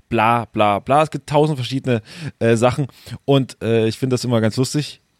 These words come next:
Und vielleicht, äh, mögt ihr die mit uns teilen. Ich würde, ähm, zu Beginn eine teilen. Und die ist auch relativ kurz. Äh, jedenfalls,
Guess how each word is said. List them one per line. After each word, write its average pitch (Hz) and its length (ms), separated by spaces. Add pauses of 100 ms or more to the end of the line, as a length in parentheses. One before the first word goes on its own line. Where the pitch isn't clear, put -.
(140)
Und 117 200
vielleicht, 107 480
äh, 110 220
mögt 123 400
ihr 120 260
die 113 160
mit 120 160
uns 110 220
teilen. 123 480 (200)
Ich - 140
würde, 160 320 (140)
ähm, 120 400 (1120)
zu 139 120
Beginn 127 320
eine 104 280
teilen. 110 400 (680)
Und 117 220
die 120 60
ist - 160
auch 123 300
relativ 127 320
kurz. - 440 (580)
Äh, 120 260
jedenfalls, 139 500